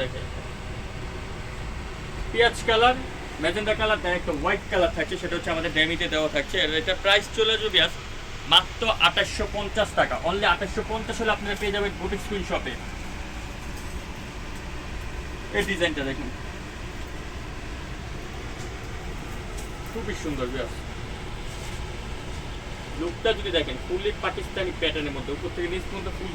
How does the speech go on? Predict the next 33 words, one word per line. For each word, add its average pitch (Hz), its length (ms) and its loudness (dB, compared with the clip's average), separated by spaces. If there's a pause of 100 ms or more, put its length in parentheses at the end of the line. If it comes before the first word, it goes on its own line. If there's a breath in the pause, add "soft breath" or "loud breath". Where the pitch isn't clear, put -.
জামাটার 175 380 0
মধ্যে 175 180 0
কিন্তু 170 160 0
এখানে 165 220 0
রিয়েল 175 240 2
স্টোন 180 220 -2
পাথরের 170 300 0
কাজ 160 180 2
করা 160 160 4
থাকছে, 165 200 2 (100)
জরি 185 240 4
সুতার 180 240 4
কাজ 170 160 6
থাকছে, 165 240 2
নিচে 160 180 0
কিন্তু 165 220 0
মিররে 175 360 4
কাজ 139 180 4
করা 131 200 2
থাকছে। 123 220 -2 (640)
এবং 147 180 4
ব্যাক 175 200 10
সাইডটা 190 280 4
দেখুন, 135 240 2
ব্যাক 151 140 4
সাইডে 180 180 0
কিন্তু 175 160 -2
খুব 202 160 -2
সুন্দর 170 200 0
করে 156 160 0
কাজ 151 100 2 (100)
করা 139 160 0
থাকছে। 123 220 -4